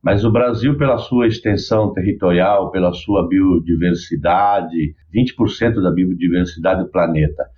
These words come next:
e em especial, eh, pela floresta amazônica, e também pelo papel que o Brasil já desempenhou nesse debate, eh, sobre as mudanças climáticas,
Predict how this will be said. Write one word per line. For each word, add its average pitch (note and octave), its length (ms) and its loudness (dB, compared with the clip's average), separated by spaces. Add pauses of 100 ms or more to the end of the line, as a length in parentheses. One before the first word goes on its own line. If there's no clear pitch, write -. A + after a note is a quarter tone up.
(140)
e A2 160 4
em - 20 4
especial, F#2+ 920 0
eh, D#2 420 2 (100)
pela F#2+ 280 0
floresta F#2 580 0
amazônica, E2 840 -2 (220)
e D#3 220 2
também E3+ 640 0 (140)
pelo B2+ 340 0
papel C#3+ 680 0
que C3 80 -4
o A2 60 0
Brasil A2 680 0 (240)
já A#2 400 0
desempenhou G#2 1200 -2
nesse F#2 880 -2
debate, G2 800 -2 (180)
eh, D2+ 500 0 (120)
sobre F#2 260 -6
as F2+ 220 2
mudanças F#2+ 580 0
climáticas, E2+ 680 0